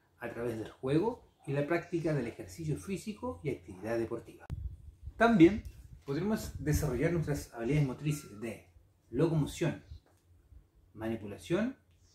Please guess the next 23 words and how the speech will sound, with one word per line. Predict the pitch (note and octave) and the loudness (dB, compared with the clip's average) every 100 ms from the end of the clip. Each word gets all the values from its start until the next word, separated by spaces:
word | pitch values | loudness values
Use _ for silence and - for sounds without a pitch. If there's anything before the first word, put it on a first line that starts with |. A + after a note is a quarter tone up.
| _ _ _ _ - | _ _ _ _ 0
y | B2 | 2
el | A2+ | 4
equilibrio. | A2+ - A2 - - _ _ _ _ _ - _ _ - - _ _ _ _ _ _ _ _ | 0 -4 -8 -10 -16 _ _ _ _ _ -20 _ _ -20 -20 _ _ _ _ _ _ _ _
La | D3+ D3+ | 2 2
fuerza, | F3 D3+ - - - - - - - - - _ - | 4 2 0 -10 -12 -18 -20 -20 -20 -20 -20 _ -20
la | - | -4
resistencia, | D3 D3 F#3+ B3 G#3+ D3+ - - - - - - _ _ _ - - - - | -2 0 -2 -2 0 0 -4 -12 -16 -14 -14 -14 _ _ _ -20 -20 -16 -14
la | - | -14
flexibilidad | - - D3+ - - C3+ B2 D3 E3+ - - - _ - _ | -10 -2 -2 0 2 2 4 6 6 4 -4 -20 _ -20 _
y | F#3+ | 0
la | D3+ | 0
velocidad | - A#2 D#3 A3+ - - - - - - - | 4 4 8 6 4 -2 -14 -20 -20 -20 -20
serán | - C#3 C#3 | 8 10 10
algunas | B2 C#3 D#3 | 10 12 12
de | C3 | 10
las | - | 2
capacidades | C3 - B2+ C3+ E3+ - - _ _ _ - | -4 -2 2 4 4 0 -8 _ _ _ 2
que | D3 | 4
también | A#2 G#2+ C#3 | 6 6 8
desarrollaremos | C#3+ B2 A2+ G#2 B2 D#3 D#3+ - - _ _ _ | 6 4 2 4 6 8 6 2 -16 _ _ _
en | D#3+ | 10
las | D3+ - | 10 8
clases. | - - - | -4 -8 -16